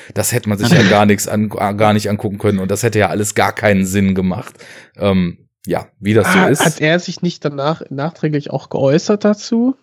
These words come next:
Speaker 3: Das, ähm, dann gab's doch diese, so eine Art neue Richtlinie von wegen Tatort,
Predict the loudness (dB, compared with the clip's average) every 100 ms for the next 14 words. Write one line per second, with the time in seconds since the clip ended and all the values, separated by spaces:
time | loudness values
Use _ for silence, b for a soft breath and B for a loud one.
0 | -2 -2 -2 -8 -2 2 2 2 -2 -2
1 | 2 4 2 0 -2 -2 -2 0 2 4
2 | 2 0 -2 -4 -4 -6 -8 _ -6 -2
3 | 0 0 0 -2 -4 -2 2 2 2 2
4 | 2 0 0 2 4 2 2 0 -2 0
5 | -2 -2 -2 0 0 -4 -4 -4 -6